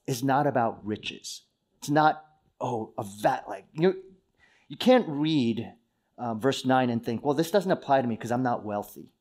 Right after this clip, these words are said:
No, it's not about a huge, enormous amount of money. It's whatever you have.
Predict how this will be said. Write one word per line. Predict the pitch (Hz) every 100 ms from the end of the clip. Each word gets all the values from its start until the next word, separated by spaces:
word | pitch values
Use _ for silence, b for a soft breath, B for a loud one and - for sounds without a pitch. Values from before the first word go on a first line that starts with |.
| -
No, | 165 165
it's | 160
not | 165 185 226
about | - 147 127 - _ _ _ _ _ _ -
a | 113
huge, | - - 156 180 170
enormous | 151 131 127 143 131 - -
amount | 123 117 117 110
of |
money. | 107 127 104 101
It's | - 147 - - _
whatever | 107 117 127 120
you | 117 95
have. | - 117 92 -